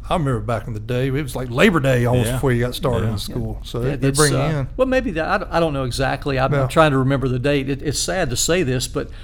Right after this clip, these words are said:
Speaker 3: the first day back for students was U S Mid-Am qualifying.
Speaker 1: <laughs>
Speaker 3: That, that's
Speaker 1: That's,
Speaker 3: how I remember the
Speaker 1: that's
Speaker 3: first
Speaker 1: funny.
Speaker 3: day of
Speaker 2: That's
Speaker 3: school.
Speaker 2: funny.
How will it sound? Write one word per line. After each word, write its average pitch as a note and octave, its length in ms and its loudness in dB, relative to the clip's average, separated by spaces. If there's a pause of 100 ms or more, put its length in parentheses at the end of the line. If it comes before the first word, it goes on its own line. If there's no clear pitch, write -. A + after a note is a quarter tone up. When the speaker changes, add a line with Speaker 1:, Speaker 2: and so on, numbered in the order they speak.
(140)
Speaker 3:
the D#3 80 0
first F#3+ 460 -4
day F#3 160 2
back D3+ 340 -2
for B2+ 100 -6
students - 720 -2
was C#3 260 0
U E3 140 2
S D3 180 0
Mid-Am C#3 380 2
qualifying. - 600 0
Speaker 1:
<laughs> G#3+ 40 8 (1040)
Speaker 3:
That, - 160 4
that's - 140 -8
Speaker 1:
That's, A3 220 10
Speaker 3:
how G#3 180 8
I F#3 60 12
remember E3 360 6
the C#3+ 80 4
Speaker 1:
that's E3 140 6
Speaker 3:
first - 120 2
Speaker 1:
funny. D#3 200 8
Speaker 3:
day - 60 2
of F#2 40 0
Speaker 2:
That's G2+ 140 6
Speaker 3:
school. D#3 160 6
Speaker 2:
funny. G#2 320 2